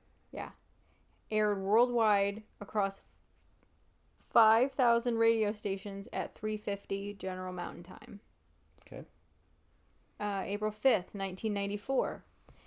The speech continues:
Speaker 1: Kurt Cobain committed suicide. His body wasn't discovered until April eighth. Yes. Air quotes. <laughs> April fifth,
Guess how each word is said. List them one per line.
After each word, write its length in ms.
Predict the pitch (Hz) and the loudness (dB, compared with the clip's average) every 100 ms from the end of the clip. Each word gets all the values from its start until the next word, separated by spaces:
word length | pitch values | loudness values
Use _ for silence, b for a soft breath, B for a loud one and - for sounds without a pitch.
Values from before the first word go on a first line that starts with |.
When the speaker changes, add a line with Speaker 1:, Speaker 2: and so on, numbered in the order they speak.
| b b | b b
Speaker 1:
Kurt 240 | - 302 285 | 0 0 6
Cobain 540 | 285 262 269 240 185 | 6 6 4 2 0
committed 340 | 190 208 208 208 | -2 0 0 -2
suicide. 640 | - 226 214 202 190 185 | 0 0 0 -2 -4 -4
His 200 | 185 190 | -6 -4
body 280 | 196 196 220 | 0 2 2
wasn't 300 | 226 226 254 | 0 -2 -2
discovered 480 | 254 - 214 208 208 | -6 -2 0 0 -2
until 260 | 208 214 - | -4 -6 -4
April 320 | 190 190 190 | -4 -4 -4
eighth. 300 | - - - - | -4 -6 -8 -10
Yes. 520 | 202 190 - 202 - - _ _ _ _ | -8 -6 -6 -8 -12 -18 _ _ _ _
Air 200 | 208 170 | -10 -10
quotes. 420 | - - - - 330 | -10 -12 -8 0 0
<laughs> 40 | - - B B B B B B B _ - | 0 -6 B B B B B B B _ 0
April 280 | 214 240 262 | 2 2 2
fifth, 480 | 247 226 269 - | 4 4 2 -2